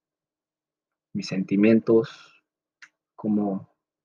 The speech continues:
cómo yo lo veo, cómo yo lo pienso. Y ya, este, esto es muy, muy, muy, pero muy difícil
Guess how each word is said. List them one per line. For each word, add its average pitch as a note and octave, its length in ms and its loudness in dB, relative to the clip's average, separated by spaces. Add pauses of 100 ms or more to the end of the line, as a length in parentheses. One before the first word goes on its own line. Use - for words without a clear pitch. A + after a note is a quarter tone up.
(500)
cómo G#2+ 240 2
yo G#2+ 140 6
lo G#2 140 4
veo, A#2 420 4
cómo G#2 220 -2
yo G#2 100 2
lo G2+ 120 -2
pienso. A2+ 460 -2 (2500)
Y G#2+ 500 -4
ya, C#3+ 260 2 (460)
este, F#2+ 1080 0 (2500)
esto A2+ 580 6
es - 500 2 (100)
muy, G#2+ 420 2
muy, G#2 360 0
muy, G#2 320 -2
pero G2 200 -8
muy G#2 260 -4 (1120)
difícil A2 560 2